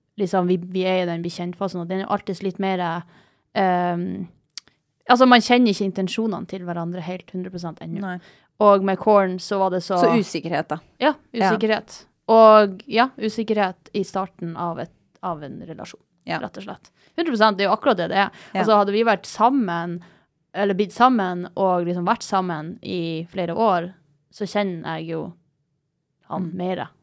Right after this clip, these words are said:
Speaker 1: og
Speaker 2: Ja.
Speaker 1: vært mer sikker. Så det er jo litt, det er jo to helt forskjellige, mm, scenarioer å, mm, å sammenligne, men enig om.
Speaker 2: Jo, men jeg, jeg føler også at det går litt på at du er med en partner som du står likestilt med, i stedet for å va-, bli sammen med en som,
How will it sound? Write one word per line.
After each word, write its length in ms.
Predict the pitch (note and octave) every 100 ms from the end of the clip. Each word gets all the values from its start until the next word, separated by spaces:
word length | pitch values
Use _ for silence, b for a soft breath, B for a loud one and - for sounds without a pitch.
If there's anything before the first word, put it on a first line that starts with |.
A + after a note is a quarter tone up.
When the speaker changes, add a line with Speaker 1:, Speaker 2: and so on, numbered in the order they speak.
| _
Speaker 1:
og 80 | -
Speaker 2:
Ja. 60 | F#3+
Speaker 1:
vært 200 | F#3 -
mer 120 | A#3+
sikker. 260 | E4+ F4 - _ _
Så 340 | - E3+ E3 B B B
det 80 | A#3
er 40 | C4
jo 60 | B3
litt, 180 | A#3+ -
det 100 | G3
er 40 | A3
jo 120 | A3 A#3
to 0 |
helt 400 | - - A#3+ -
forskjellige, 640 | G3+ G#3 F#3+ F3 E3 E3
mm, 300 | E3 E3 E3 E3+
scenarioer 580 | G#3 G#3 G3+ E3+ E3 -
å, 120 | F#3+ F#3+ F#3 F3+ F3+
mm, 260 | F3 - -
å 60 | G3
sammenligne, 440 | G3 G3+ G#3+ F#3
men 280 | F3 F3 E3+ - _ _ -
enig 140 | F#3+
om. 60 | C4+
Speaker 2:
Jo, 140 | F4
men 140 | F4
jeg, 180 | D#4 C#4
jeg 160 | B3+ C4+
føler 180 | D4+ B3+
også 220 | B3+ B3
at 80 | A3
det 100 | A#3
går 160 | A3 G#3+
litt 180 | G3 -
på 100 | F#3+
at 100 | F3 G3
du 80 | G3
er 140 | F3
med 100 | F3 F3+
en 60 |
partner 480 | - E3 D#3 E3+ E3
som 220 | E3+ F3+
du 80 | E3+
står 240 | F3+ F#3+ F3+
likestilt 600 | F3 - F#3 D3+ C3+ -
med, 140 | E3
i 40 | E3+
stedet 300 | E3 D3 D3+
for 260 | E3 D#3+ -
å 160 | F3 F3
va-, 120 | E3+ -
bli 220 | E3+ F3+
sammen 240 | - E3
med 120 | E3 D#3
en 160 | D3
som, 360 | - E3 E3